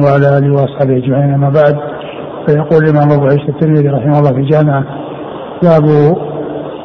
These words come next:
من شاب شيبة في سبيل الله. باب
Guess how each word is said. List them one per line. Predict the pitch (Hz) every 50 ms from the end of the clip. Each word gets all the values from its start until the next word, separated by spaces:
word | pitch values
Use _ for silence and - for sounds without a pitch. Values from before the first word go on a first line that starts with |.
| - -
من | 165 160 160 151
شاب | - 170 160 156
شيبة | 151 151 135 - 160 160 147 151 143 147 147 143
في | 143 151 143 -
سبيل | 156 143 156 151
الله. | 151 147 143 143 123 - - - - - - - - - - - - -
باب | 151 147 156 151 147